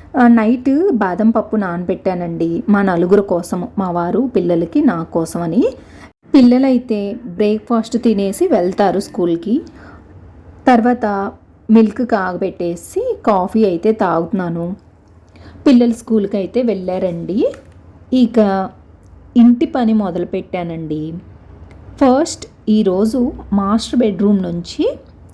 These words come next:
డస్టింగ్ అనేది స్టార్ట్ చేస్తున్నాను. ఈ పనిని మాత్రం నెగ్లెక్ట్ చేయలేము.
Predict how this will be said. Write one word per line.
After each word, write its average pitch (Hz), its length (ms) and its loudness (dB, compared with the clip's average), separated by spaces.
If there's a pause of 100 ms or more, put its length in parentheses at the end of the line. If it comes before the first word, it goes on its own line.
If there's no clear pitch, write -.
(260)
డస్టింగ్ 202 640 0
అనేది 180 440 -2 (100)
స్టార్ట్ 180 500 -4
చేస్తున్నాను. 170 640 -4 (1040)
ఈ 285 160 6
పనిని 226 420 2
మాత్రం 202 500 0
నెగ్లెక్ట్ 185 560 -2
చేయలేము. 175 640 -2